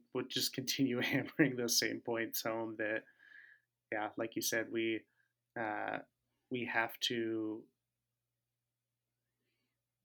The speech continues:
we have to design services that, uh, whether it's systemically or just individually, that,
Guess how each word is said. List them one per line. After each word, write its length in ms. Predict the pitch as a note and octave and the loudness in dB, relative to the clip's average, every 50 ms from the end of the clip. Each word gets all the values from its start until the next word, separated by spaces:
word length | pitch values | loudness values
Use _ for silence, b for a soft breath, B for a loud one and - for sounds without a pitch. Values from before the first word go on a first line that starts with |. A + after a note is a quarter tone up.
| _ - | _ -2
we 100 | C3+ B2+ | 0 4
have 180 | C3+ C3 B2+ - | 4 4 4 2
to 80 | C3+ | 0
design 500 | C3+ - C3 B2+ - B2+ A#2 A#2 A#2+ A#2+ | -2 0 0 2 2 2 2 2 2 0
services 800 | A#2+ - - A#2+ A2+ A#2 B2 A#2 - A#2+ A#2 A2+ A2 A2 - - - _ _ _ _ _ - B2+ A#2 | 0 2 2 2 0 0 0 0 0 0 0 0 0 -2 -4 -4 -6 _ _ _ _ _ -16 -10 -4
that, 360 | A#2+ A#2+ A2+ A2 A2 A2 - - b b b b b b b b b _ _ - A2 | -2 0 0 0 0 -2 -2 -6 b b b b b b b b b _ _ -10 -8
uh, 440 | G#2+ G#2 G#2 G#2 G#2 G#2 - - - - - - _ _ | -6 -6 -6 -6 -6 -4 -4 -6 -6 -8 -10 -14 _ _
whether 300 | - B2+ A#2 A2 A#2 A2+ | -4 -2 0 0 0 0
it's 300 | A2+ A2 - - - - - _ _ _ _ _ D3 B2+ - - _ - | 0 0 0 0 0 0 -4 _ _ _ _ _ -10 -10 -10 -10 _ -2
systemically 760 | - - - C3 - - C3 B2 A#2+ A#2+ A#2 - A#2 A2+ A2+ A#2 B2+ | 0 0 2 0 0 0 0 0 0 -2 -2 -2 0 0 0 -2 -2
or 120 | B2 A#2+ | -4 -4
just 280 | A#2+ A#2+ A#2 - - - | -2 -2 -2 -4 -4 -4
individually, 720 | B2 A#2 A2+ - A#2 A#2 A2+ - A#2+ A2+ A2+ A2 A2 A2 A#2 A#2+ A#2 | -6 -6 -6 -4 -4 -4 -4 -4 -4 -4 -4 -4 -4 -6 -8 -6 -4
that, 240 | A#2+ A#2 A2 A2 A2+ | -2 -2 -2 -2 -4